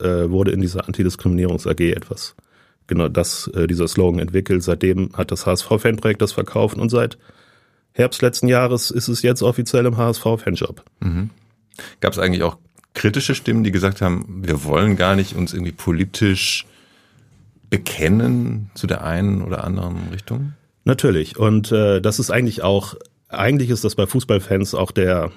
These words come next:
Speaker 1: das Ideal, der Wunsch, dass Politik keine Rolle im Stadion spielt. Ähm, das kann man natürlich absolut verstehen. Also niemand von uns möchte im Stadion mit Wahlwerbung konfrontiert sein. Niemand möchte, dass Parteien, egal welche Partei,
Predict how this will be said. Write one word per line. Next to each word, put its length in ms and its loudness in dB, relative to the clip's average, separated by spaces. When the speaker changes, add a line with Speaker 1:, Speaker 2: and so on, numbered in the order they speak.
Speaker 1:
das 200 -2
Ideal, 500 2
der 160 0
Wunsch, 440 0
dass 140 -4
Politik 420 2
keine 220 2
Rolle 240 2
im 100 -2
Stadion 460 -4
spielt. 480 -6
Ähm, 480 0
das 200 -2
kann 120 0
man 140 2
natürlich 460 0
absolut 380 -2
verstehen. 640 0
Also 240 2
niemand 300 4
von 140 -4
uns 200 -4
möchte 340 -2
im 100 0
Stadion 600 2
mit 180 0
Wahlwerbung 800 0
konfrontiert 640 -2
sein. 260 0
Niemand 260 2
möchte, 260 -2
dass 180 -6
Parteien, 520 0
egal 320 2
welche 220 -2
Partei, 480 -2